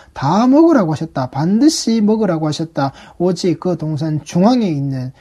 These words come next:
그 나무의 열매만 먹지 말라고. 선악을 알게 하는 바로 그 나무 열매를 먹지 말라라고. 우리가 먹지 말아야 될 것은 그것이었지, 나머지 것, 나머지 그것을 제외한 다른 것, 전부 다는 우리가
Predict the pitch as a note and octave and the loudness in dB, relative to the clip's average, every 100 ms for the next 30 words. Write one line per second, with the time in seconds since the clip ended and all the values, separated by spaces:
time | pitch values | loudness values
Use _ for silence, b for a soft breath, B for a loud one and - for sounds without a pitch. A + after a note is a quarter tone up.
0 | b - F3 G#3 A3 C3+ C#3 D#3+ C3 C#3+ | b -8 -2 -2 -2 -4 -4 -4 -6 -6
1 | D#3+ C#3 B2+ B2+ D#3 B2 C#3+ E3 F3 - | -8 -6 -6 -6 -6 -8 -10 -10 -10 -8
2 | A3 F3+ F3 F#3 F3+ B2+ - _ _ _ | -8 -6 -6 -10 -12 -16 -20 _ _ _
3 | _ _ b b - A#3 A3+ G3+ F#3 F3 | _ _ b b 0 2 2 0 0 -2
4 | E3+ E3 D#3 D3 D3 - D#3 D3 C#3 C#3+ | -4 -6 -8 -8 -10 -10 -8 -6 -6 -6
5 | C3 C#3 C3+ C3 _ - D3 - G#3 F#3 | -6 -8 -8 -12 _ -14 -14 -12 -10 -10
6 | D#3 F#3 G3+ D#3+ - _ _ _ _ _ | -10 -10 -12 -14 -18 _ _ _ _ _
7 | _ _ _ _ - E3 A3 D#3+ D3 - | _ _ _ _ -4 -2 0 -2 -6 -8
8 | E3 G3 F#3+ C#3+ C#3+ D#3 C#3 D#3 D3 C#3 | -6 -4 -4 -6 -8 -10 -12 -10 -10 -10
9 | - C#3 G3 G#3+ - D3+ - - D3 C#3 | -10 -6 -4 -4 -6 -8 -8 -8 -6 -6
10 | b b - C3+ E3 E3 D3 - C#3 C#3 | b b -8 -4 -4 -6 -8 -10 -12 -8
11 | C3+ E3 A#3 F#3+ F3 E3 G#3 A3 B3+ - | -4 -2 -2 -2 -4 -2 -2 -2 -4 -4
12 | F3+ D#3+ F3+ F3 D3+ D#3+ D#3 - D3 D3+ | -8 -6 -6 -4 -4 -6 -8 -8 -8 -6
13 | C#3+ B2 - G#3 C4 G#3 D#3 E3 E3 B | -8 -10 -4 -2 0 0 -2 -4 -8 B
14 | B C#3+ C#3 C3+ | B -6 -6 -6